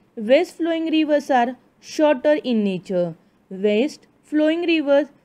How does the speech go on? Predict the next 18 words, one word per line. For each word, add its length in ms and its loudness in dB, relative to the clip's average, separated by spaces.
such 480 -2
as 340 -2
river 320 0
Narmada, 800 0
river 460 -2
Tapi 720 -2
and 320 -4
river 260 2
Sabarmati 920 -2
are 360 -6
seasonal 640 0
rivers 540 0
as 320 -2
they 420 -4
fade 380 2
by 220 0
rain. 400 -4
Rivers 580 -8